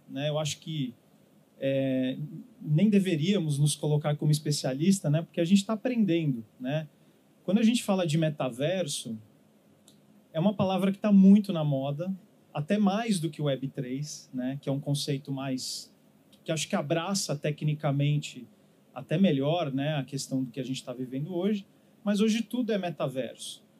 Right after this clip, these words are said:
Desde o G T A, do Fortnite, até, é, é, o Decentraland, que é um metaverso mais, é, pautado na blockchain, por exemplo, ou sandbox, né? Então a gente vive,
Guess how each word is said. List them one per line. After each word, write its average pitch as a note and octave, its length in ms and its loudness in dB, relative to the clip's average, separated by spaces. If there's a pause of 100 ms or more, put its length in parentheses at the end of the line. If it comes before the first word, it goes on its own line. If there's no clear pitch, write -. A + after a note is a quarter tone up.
(160)
Desde G3+ 300 2
o - 20 6
G F#3+ 220 4
T F#3 220 0
A, D#3+ 240 -4
do C#3+ 140 -4
Fortnite, D3+ 1000 -2 (420)
até, E3 380 0
é, C#3 840 0 (400)
é, C3 40 -6
o D3 80 0
Decentraland, E3+ 920 0
que - 160 -4
é C#3+ 60 2
um D3+ 120 2
metaverso C#3+ 1040 0 (340)
mais, C#3 680 4
é, B2+ 440 2 (500)
pautado D3 500 4
na C#3 100 6
blockchain, C#3 500 2
por C3+ 160 0
exemplo, C3+ 480 2
ou C3 60 2
sandbox, B2+ 880 0
né? C#3 200 -4 (360)
Então D#3+ 180 0
a F#3 40 2
gente G#3 280 4
vive, E3 580 2